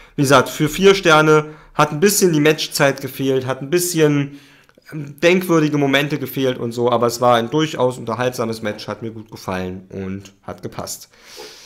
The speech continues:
Ja, und dann kam das W W E Women's Tag Title Match, ähm, zwischen The Boss and Hug Connection, also Bayley und Sasha Banks, und Nia Jax und Tamina. Und das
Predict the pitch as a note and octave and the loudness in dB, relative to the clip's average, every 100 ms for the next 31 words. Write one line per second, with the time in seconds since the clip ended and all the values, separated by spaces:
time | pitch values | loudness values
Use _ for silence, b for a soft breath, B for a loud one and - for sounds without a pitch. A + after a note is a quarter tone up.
0 | B B B B - D3 E3 D3 B2+ B2 | B B B B 0 6 8 8 8 4
1 | B2+ D3 F#3 A3 A3 D#3 D#3+ E3 E3+ E3+ | 4 4 4 2 0 0 2 2 2 0
2 | D3 C3+ D3 D3+ C#3 C#3+ C3 C#3+ D3+ D3 | 0 -2 0 0 0 0 2 2 2 0
3 | - C3+ B2 - - - G#2+ G#2 G#2+ G#2 | -4 -4 -4 -6 -8 -2 -2 0 -2 0
4 | B2+ - - - A#2+ A#2+ A#2+ B2 B2 B2 | -2 -4 -6 -6 -4 0 0 0 -2 -6
5 | - D#3+ - E3 D#3+ D#3+ D#3+ B B _ | -4 -4 -2 -2 -2 -4 -6 B B _
6 | B2+ - D3+ D#3 C3+ C3 - G3 - F3+ | -6 -2 -2 -2 -4 -4 -2 -2 -2 -2
7 | D#3+ D#3 - - D#3 D3+ D3+ A#2 B2 B2 | 0 -2 -4 -6 -4 -4 -4 0 0 0
8 | B2 A#2 B2+ B2+ C3+ B2+ A2+ - G#2+ A2+ | -2 -2 2 2 0 -2 -6 -6 -6 -2
9 | A#2+ C3 C#3+ - b b b b b - | -2 -2 -4 -10 b b b b b 2
10 | C#3 C#3 C#3+ C#3+ - A#2 A#2+ B2 B2 A#2 | 4 6 4 -2 0 4 4 4 0 -2
11 | - A#2 B2+ A#2+ B2+ A#2 - A2+ A2 C3 | -4 -6 -4 -2 0 0 0 -2 0 0
12 | D#3 - - | 0 -2 -8